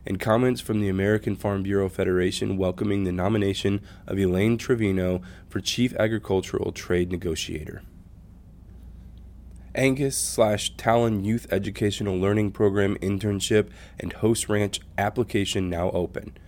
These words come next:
Adapted from a release by Karen Hiltbrand, Angus Communications.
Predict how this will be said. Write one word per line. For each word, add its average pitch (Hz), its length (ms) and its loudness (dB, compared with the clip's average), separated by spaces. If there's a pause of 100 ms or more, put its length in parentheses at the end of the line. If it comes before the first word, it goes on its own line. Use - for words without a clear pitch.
(300)
Adapted 101 540 2
from 110 180 2
a 117 40 4
release 107 420 2
by 87 180 0
Karen 87 360 -2
Hiltbrand, 104 600 0 (400)
Angus 87 300 -4
Communications. - 880 -8